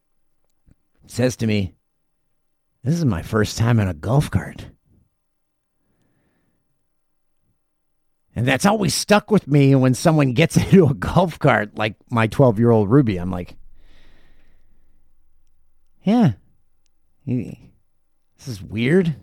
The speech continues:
It's not a real common occurrence. You don't see a lot of golf carts around <laughs> unless you play golf." This is my first time in a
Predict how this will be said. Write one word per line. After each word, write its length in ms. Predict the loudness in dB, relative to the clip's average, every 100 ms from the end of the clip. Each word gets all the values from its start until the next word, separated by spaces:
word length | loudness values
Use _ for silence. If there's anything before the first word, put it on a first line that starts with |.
| _
It's 140 | _ -4
not 180 | 0 0
a 40 |
real 220 | -2 -6
common 400 | -6 -2 2 2
occurrence. 420 | 0 -2 -2 -2
You 80 | 0
don't 160 | 0 -2
see 140 | -2
a 60 | 0
lot 120 | 2
of 220 | 0 -4
golf 300 | 0 0 0
carts 320 | -2 -4 -2 -4
around 300 | -2 0 0
<laughs> 20 |
unless 280 | 0 0 -2
you 80 |
play 340 | -6 -6 -4 -4
golf." 580 | -4 -4 -4 -8 -16 _ _ _ _ _ _ _ _ _ _ _ _ _ _ _ _ _ _ _ _
This 140 | -18 -8
is 100 | -6
my 160 | -6
first 540 | -8 -4 0 0 -2 -4
time 320 | 0 0 0
in 80 | -6
a 120 | -12